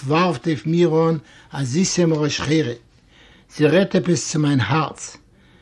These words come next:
די נשמה מיינע נעמט זי מיר ארויס מיט איר ריטלעכן בליק. זי רופט אין מיר ארויס א ים געפילן און עס טראכט זיך, טראכט זיך עפעס גאר פון זיך אליין.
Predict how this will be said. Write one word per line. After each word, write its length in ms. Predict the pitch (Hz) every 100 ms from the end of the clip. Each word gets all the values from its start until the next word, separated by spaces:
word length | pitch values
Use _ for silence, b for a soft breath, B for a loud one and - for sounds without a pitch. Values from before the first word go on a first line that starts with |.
| b b
די 100 | 160
נשמה 520 | 175 170 - 214 208
מיינע 280 | 196 190 185
נעמט 320 | 165 175 196
זי 120 | 160 180
מיר 260 | 175 165
ארויס 320 | 165 175 180
מיט 220 | 175 151 160
איר 100 | 151
ריטלעכן 520 | 190 208 170 165 143
בליק. 360 | 170 170 - - b b b b
זי 140 | - 170
רופט 360 | 214 220 -
אין 120 | 208
מיר 220 | 196 185 175
ארויס 400 | 160 196 180 160
א 60 |
ים 400 | 151 156 180 185
געפילן 640 | 165 156 - 165 175 170 160 151 b b b
און 140 | 170 175
עס 200 | 156 -
טראכט 500 | 143 170 185 170 135
זיך, 340 | 165 139 - b b b
טראכט 340 | 160 202 214
זיך 200 | 180 180
עפעס 320 | 170 - 147 123
גאר 320 | 131 180 175
פון 220 | - 156
זיך 300 | 131 165 -
אליין. 260 | 143 127